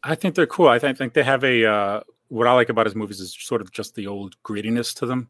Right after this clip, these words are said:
There's a certain grit to his films that, uh, that you don't see in a lot of stuff. So I think that's kind of a cool thing, you know, to kind of br-, just like you kind of feel dirty,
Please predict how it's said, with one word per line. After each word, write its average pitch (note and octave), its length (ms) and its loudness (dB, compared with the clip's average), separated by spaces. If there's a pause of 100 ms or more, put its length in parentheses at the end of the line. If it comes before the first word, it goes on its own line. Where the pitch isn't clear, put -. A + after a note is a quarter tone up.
(240)
There's A#2 180 -2
a G#2 60 -8
certain C3 260 4
grit G#2+ 380 0
to G2 80 -6
his G2+ 200 -4
films F#2+ 440 -8
that, F#2 320 -10
uh, F2+ 400 -10
that F#2+ 80 -8
you F#2+ 100 -6
don't F#2+ 100 -6
see - 180 -6
in F#2+ 80 -8
a F#2 40 -6
lot F2+ 160 -6
of F2+ 60 -8
stuff. - 340 -8
So G2 220 -4
I G#2 80 -4
think - 240 -6
that's G#2+ 200 -6
kind A#2+ 220 -2
of F#2+ 60 -4
a F#2 60 -16
cool F#2+ 280 -10
thing, F#2+ 400 -14 (220)
you A2 140 -16
know, F#2+ 200 -16
to - 120 -20
kind G2+ 180 -16
of F#2 100 -18
br-, A#2+ 200 -8
just A#2 220 -4
like B2+ 100 2
you G#2+ 60 -12
kind D3+ 160 0
of - 60 -4
feel B2 120 4
dirty, F#2+ 500 -8